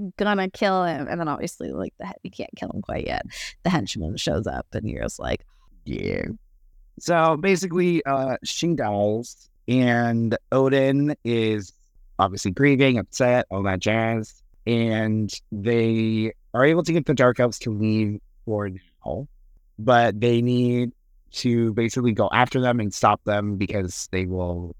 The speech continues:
Speaker 2: you know, will not stop, and they'll be after Jane. So Thor's like, "No, you can't go after my Jane."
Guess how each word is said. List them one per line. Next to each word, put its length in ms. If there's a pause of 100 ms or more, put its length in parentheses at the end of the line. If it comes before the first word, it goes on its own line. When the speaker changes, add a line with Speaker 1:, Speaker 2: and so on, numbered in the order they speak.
Speaker 2:
you 140
know, 240 (240)
will 80
not 220
stop, 340 (540)
and 480
they'll 180
be 100
after 220
Jane. 420
So 120
Thor's 320
like, 260
"No, 400
you 80
can't 180
go 80
after 240
my 120
Jane." 380